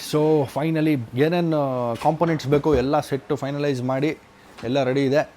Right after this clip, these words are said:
ಇವಾಗ ಬಿಲ್ಡ್ ಸ್ಟಾರ್ಟ್ ಮಾಡೋಣ. So this is our cabinet, ಲೈನ್ಲಿ ಇದು, ಇದೇ ನಾನು ಸೆಲೆಕ್ಟ್ ಮಾಡಿರೋದು.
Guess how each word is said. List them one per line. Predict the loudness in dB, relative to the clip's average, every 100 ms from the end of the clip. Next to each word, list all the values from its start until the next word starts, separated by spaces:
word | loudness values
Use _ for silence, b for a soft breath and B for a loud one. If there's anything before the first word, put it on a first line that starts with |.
| -12
ಇವಾಗ | -6 -2
ಬಿಲ್ಡ್ | -2 0 0 0
ಸ್ಟಾರ್ಟ್ | 0 -2
ಮಾಡೋಣ. | -4 -4
So | -4 -2 -2
this | -2 -2
is |
our | 2 2 2
cabinet, | 0 -2 -2 -2
ಲೈನ್ಲಿ | 0 0
ಇದು, | 0 0 0
ಇದೇ | 0
ನಾನು | 0 -2
ಸೆಲೆಕ್ಟ್ | -4 -4
ಮಾಡಿರೋದು. | -4 -4 -4